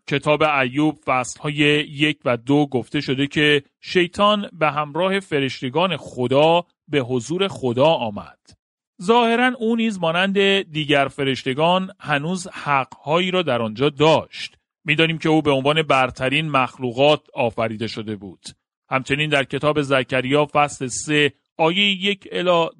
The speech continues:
دو نوشته شده است: «بار دیگر خداوند در رویا یهوشع کاهن اعظم را به من نشان داد که در حضور فرشتهٔ خداوند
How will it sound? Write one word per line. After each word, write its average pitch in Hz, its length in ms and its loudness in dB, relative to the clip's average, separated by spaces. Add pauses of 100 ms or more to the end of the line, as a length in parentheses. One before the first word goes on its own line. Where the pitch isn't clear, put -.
دو 170 140 0
نوشته 147 400 -6
شده 151 280 -2
است: 151 280 -2 (540)
«بار 196 240 4
دیگر 196 640 2
خداوند 180 680 2
در 175 140 2
رویا 165 640 2
یهوشع 160 800 -2
کاهن 170 440 -6
اعظم 165 600 -4
را 156 400 0
به 143 100 -2
من 143 220 -2
نشان 139 380 -6
داد 135 320 4 (280)
که 160 100 -4
در 160 200 2
حضور 190 480 -2
فرشتهٔ 180 560 -4
خداوند 156 800 0